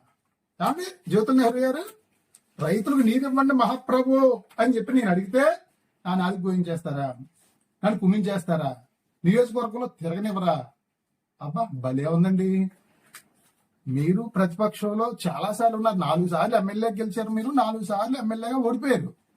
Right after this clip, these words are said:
నాలుగు సార్లు ఎమ్మెల్యేగా ఓడిపోయినప్పుడు ప్రతిసారి ఎక్కడ సమస్య ఉంటే అక్కడ వెళ్ళి ప్రజల తరపున, రైతుల తరపున మీ గలం ఎన్నోసార్లు ఇప్పారే.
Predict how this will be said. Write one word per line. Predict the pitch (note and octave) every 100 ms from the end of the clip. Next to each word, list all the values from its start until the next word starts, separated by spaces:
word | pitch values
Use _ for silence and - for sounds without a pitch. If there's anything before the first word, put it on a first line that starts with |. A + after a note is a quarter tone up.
| _ _ _ -
నాలుగు | C3+ F3+ A#3
సార్లు | B3 B3 C4
ఎమ్మెల్యేగా | A#3+ A#3+ B3 B3+ C4
ఓడిపోయినప్పుడు | B3 B3 A3+ B3+ B3+ C4 G3+ F3+ A3+ - _ _ _ _ _ _ -
ప్రతిసారి | E3 A3+ B3+ B3+ C4
ఎక్కడ | B3+ - B3
సమస్య | B3+ B3 - B3
ఉంటే | B3
అక్కడ | C4 C4 B3
వెళ్ళి | A3+ A3+ B3 B3+
ప్రజల | - G3 G3+ A3 A#3
తరపున, | B3 A#3 B3 A#3+
రైతుల | A3 G3+ A3+
తరపున | B3 B3 B3+
మీ | B3+ B3 F3
గలం | F3+ B3+
ఎన్నోసార్లు | G#3+ B3 B3 B3+
ఇప్పారే. | B3+ B3+ A#3 C4